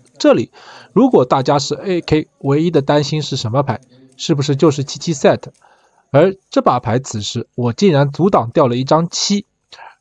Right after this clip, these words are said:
而我们在这个牌面又同时拥有绝对的范围优势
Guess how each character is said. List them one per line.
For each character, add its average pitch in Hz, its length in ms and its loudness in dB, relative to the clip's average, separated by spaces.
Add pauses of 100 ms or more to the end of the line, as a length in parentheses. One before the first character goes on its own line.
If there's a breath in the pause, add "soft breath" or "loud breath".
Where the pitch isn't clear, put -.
(120)
而 170 240 4
我 131 160 2
们 151 180 0
在 226 180 2
这 190 140 -4
个 156 80 -2
牌 123 220 -4
面 143 280 -2
又 170 160 4
同 151 320 -2
时 143 240 -2
拥 175 220 2
有 131 160 4
绝 127 280 2
对 208 180 4
的 - 180 -8
范 139 320 0
围 117 100 0
优 123 140 4
势 - 260 -4